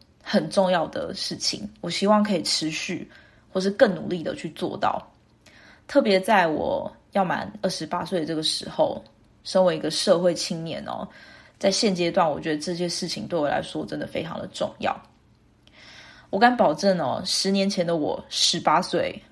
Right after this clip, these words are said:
我不会想到这些事，或是可能是，我可能也许知道，但是我并没有觉得它那么的重要。所以今天想要借由这一集的分享，呃，来记录一下这个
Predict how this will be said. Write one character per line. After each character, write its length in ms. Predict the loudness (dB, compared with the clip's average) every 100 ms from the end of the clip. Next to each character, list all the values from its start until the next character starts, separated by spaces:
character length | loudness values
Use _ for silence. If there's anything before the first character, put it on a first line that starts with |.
| _ -12
我 60 |
不 140 | -8 2
会 100 | 2
想 220 | 2 0
到 100 | -2
这 140 | -2
些 160 | -6 -6
事， 320 | -6 -8 -10 -14 _ _ _ _ _ _ _
或 140 | 4
是 100 | 6
可 140 | 4
能 180 | 2 0
是， 320 | -2 0 0 -2 -16 _ _ _
我 100 | 2
可 140 | 6
能 100 | 4
也 80 | 4
许 140 | 0 -2
知 240 | -4 -2
道， 240 | 4 4 6
但 160 | 2
是 80 | 4
我 100 | 0
并 180 | 0 0
没 80 | 0
有 100 | -2
觉 140 | -4
得 80 | -6
它 140 | -4
那 100 | -4
么 100 | -4
的 120 | -4 -6
重 200 | -4 -4 -4
要。 220 | -4 -6 -12 _ -20 -20 -20 -20 -6
所 120 | -2
以 60 |
今 160 | 2 4
天 140 | 4
想 180 | 2 2
要 80 | 0
借 220 | 0 2
由 340 | 4 4 0 -4 -10 -2
这 140 | 2
一 40 | 2
集 140 | 0
的 100 | -4
分 260 | 2 2 2
享， 320 | 2 -2 -2 -16 _ _ _
呃， 400 | -6 -6 -6 -8 -12 -16 -8
来 220 | -2 -2
记 220 | -2 0
录 180 | 2 2
一 40 |
下 300 | 2 0 0
这 140 | -2 -4
个 360 | -2 -2 -2